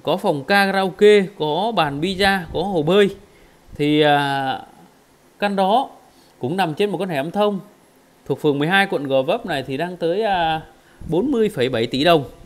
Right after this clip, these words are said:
Thì quý khách hàng đang có nhu cầu, đang muốn sở hữu cho mình một căn nhà có hồ bơi và có, ờ, phòng, ờ, pizza thì, ờ, quý khách hàng hãy nhanh tay liên hệ về theo số điện thoại đang thị trên màn hình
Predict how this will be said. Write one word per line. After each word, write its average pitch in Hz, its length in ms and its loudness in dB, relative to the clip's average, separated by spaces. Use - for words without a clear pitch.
Thì 151 240 2
quý 214 160 0
khách 240 80 0
hàng 156 200 0
đang 185 120 -4
có 196 160 -4
nhu 240 160 -2
cầu, 151 320 0
đang 185 140 -4
muốn 214 120 -6
sở 151 180 -6
hữu 120 260 -2
cho 202 120 -4
mình 170 220 -8
một 139 100 -10
căn 196 180 -6
nhà 180 280 -2
có 147 120 0
hồ 208 220 6
bơi 214 260 6
và 131 360 0
có, 151 420 -2
ờ, 165 320 -2
phòng, 135 360 -4
ờ, 127 360 -2
pizza 202 360 0
thì, 139 180 0
ờ, 135 380 4
quý 214 60 -4
khách 202 80 -8
hàng 147 100 -4
hãy 123 100 -6
nhanh 190 140 -6
tay 202 100 -2
liên 196 140 -2
hệ 139 140 -2
về 131 240 2
theo 160 120 -4
số 202 160 -4
điện 185 100 -4
thoại 143 180 -6
đang 190 140 -6
thị 170 160 -6
trên 185 160 -6
màn 147 140 -6
hình 135 140 -6